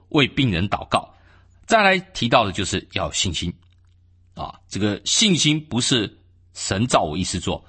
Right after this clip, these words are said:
而是神你不管怎么做，我都相信。还有呢，有罪的就要认罪，因为很多时候疾病呢是因为犯罪的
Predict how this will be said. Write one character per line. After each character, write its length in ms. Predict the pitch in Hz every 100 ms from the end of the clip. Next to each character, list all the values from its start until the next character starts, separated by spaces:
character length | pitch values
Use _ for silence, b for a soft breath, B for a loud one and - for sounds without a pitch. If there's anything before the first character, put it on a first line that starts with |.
| b
而 100 | 87
是 220 | 104 92 b b -
神 340 | - 110 127
你 120 | - 98
不 140 | 120
管 160 | 110 104
怎 100 | 76
么 80 |
做， 240 | - 92 -
我 80 | 80
都 140 | 82 73
相 200 | 76 76
信。 160 | - - _ b b b
还 120 | - 131
有 120 | 113
呢， 180 | 107 117 -
有 140 | 87
罪 240 | 87 165 123
的 200 | 90 -
就 160 | - 92
要 120 | 80
认 200 | 95 82
罪， 240 | 85 76 b b b
因 140 | 101 113
为 200 | 104 92
很 160 | - 90
多 140 | 87
时 80 | 98
候 80 | 92
疾 220 | - 87
病 200 | 90 107
呢 200 | 85 104
是 180 | 143 -
因 120 | 98
为 80 | 95
犯 240 | 82 92 71
罪 180 | 76
的 80 | 62